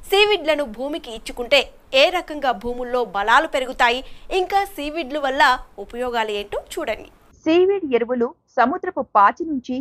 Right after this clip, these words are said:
Speaker 2: సేకరించిన సేంద్రియ ఎరువు. సముద్రపు పాచి సేంద్రియ జీవ ఎరువుగా పనిచేస్తుంది. సముద్రపు పాచిలో సూక్ష్మ మరియు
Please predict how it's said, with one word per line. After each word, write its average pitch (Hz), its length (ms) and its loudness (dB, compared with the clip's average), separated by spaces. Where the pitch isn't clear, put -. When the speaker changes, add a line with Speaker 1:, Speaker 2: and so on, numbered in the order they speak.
Speaker 2:
సేకరించిన 226 540 -4
సేంద్రియ 240 480 2
ఎరువు. 196 200 0
సముద్రపు 339 480 0
పాచి 240 320 2
సేంద్రియ 254 400 0
జీవ 240 160 -4
ఎరువుగా 240 340 0
పనిచేస్తుంది. 214 680 0
సముద్రపు 262 500 0
పాచిలో 233 420 4
సూక్ష్మ 339 440 -2
మరియు 233 280 2